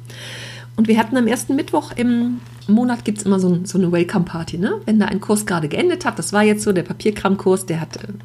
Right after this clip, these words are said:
am Dienstag geendet und am Mittwoch hatten wir dann gleich einen Termin in der Aufgeräumt Leben W G. Das war eine sehr schöne Runde diesmal und ein paar neue waren dann auch dabei. Das hat ja auch sehr, also W Gs ist auch so, ne? Es ist sehr,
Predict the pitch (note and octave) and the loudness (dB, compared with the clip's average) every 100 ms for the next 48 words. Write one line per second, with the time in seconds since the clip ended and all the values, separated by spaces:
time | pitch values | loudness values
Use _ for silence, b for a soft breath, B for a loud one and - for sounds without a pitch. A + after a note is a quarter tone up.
0 | G3 - E3+ A#3+ C4+ B3 - - B3 B3 | -10 -4 0 2 2 -2 0 2 2 2
1 | F3+ E3+ G3+ G3 F#3+ - E3+ E3+ D#3+ - | 0 2 2 0 -4 -4 -4 -2 -4 -6
2 | - - E3 F3 F3 D#3 F3 - D3+ D#3+ | -8 -4 0 2 2 0 -4 -4 -4 0
3 | F#3+ G3 F#3 F#3 F3+ B B B B B | 2 4 4 4 2 B B B B B
4 | B - G#3 - G4 D#4 F#4 - C4 A#3+ | B -6 -2 2 2 2 2 2 0 2
5 | F4+ C#4+ B3 B3+ A3+ F#3+ G#3 F3 F#3 A3 | 2 0 -4 -6 -4 -2 -2 -2 0 0
6 | G3 F#3 F3+ - - G#3 G3+ G#3 G#3 - | 0 0 -2 -4 -4 -2 0 -2 -4 -14
7 | - - - - - - - - - - | -20 -20 -20 -20 -20 -20 -20 -20 -20 -14
8 | E3 - G#3 G#3+ - - G3+ G#3 B B | -10 -8 -6 -4 -4 0 0 0 B B
9 | - G3 G#3+ F#3 F#3 F#3+ F#3 - D#3+ - | -2 2 4 4 4 2 0 -8 -6 -6
10 | D#3+ F3+ G#3 G#3 - - - - A3+ G#3+ | -4 -2 -4 -6 -8 -10 -14 -2 2 4
11 | G#3+ G#3 | 4 2